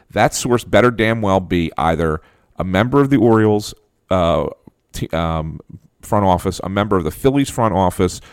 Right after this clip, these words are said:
or, um, you know, if you're talking about specific players like Machado in this instance, uh, his agent, an agent that's, that's tied into,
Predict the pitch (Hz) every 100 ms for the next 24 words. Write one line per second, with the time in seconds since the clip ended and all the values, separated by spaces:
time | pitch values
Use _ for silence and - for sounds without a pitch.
0 | - _ 139 127 123 117 113 _ _ _
1 | - 90 87 87 82 82 82 82 85 -
2 | _ 113 101 85 98 - 101 101 87 85
3 | - 92 104 82 - 98 92 87 85 87
4 | 82 87 80 80 80 80 78 78 - 82
5 | - - - _ - 82 78 78 92 -
6 | 90 76 - - - _ _ 87 - 90
7 | 82 80 - 76 - - 80 - - -
8 | 95 90 76 85 85 - 78 76